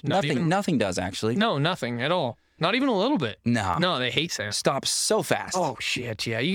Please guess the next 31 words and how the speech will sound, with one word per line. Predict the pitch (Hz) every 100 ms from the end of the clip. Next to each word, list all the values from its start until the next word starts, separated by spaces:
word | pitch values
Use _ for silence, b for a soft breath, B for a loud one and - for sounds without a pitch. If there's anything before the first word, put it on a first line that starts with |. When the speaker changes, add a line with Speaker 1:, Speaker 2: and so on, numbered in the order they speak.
| 220
Speaker 1:
could | 202
be | 170
doing | 165 180 147
forty | 190 185
miles | 170 170 160
an | 147
hour | 160 175
and | 127
come | 123 156
to | 139 143
an | 127
abrupt | 110 170 - -
stop. | - 113 - _
Speaker 2:
Yeah. | 107 117 95 - -
Speaker 1:
Yeah. | 120 - _
Speaker 2:
And, | 117 113 113
oh, | 139 135
and | 139 143 - _ _ _
so | - 139
if | 131
you've | 151
never | 143 151 143
driven | 127 120
an | 104
airboat, | 104 104 95 85
which | 95
obviously | 76 98 92 95
most | 98 95
of | 98
you | 120
have, | 101 104 95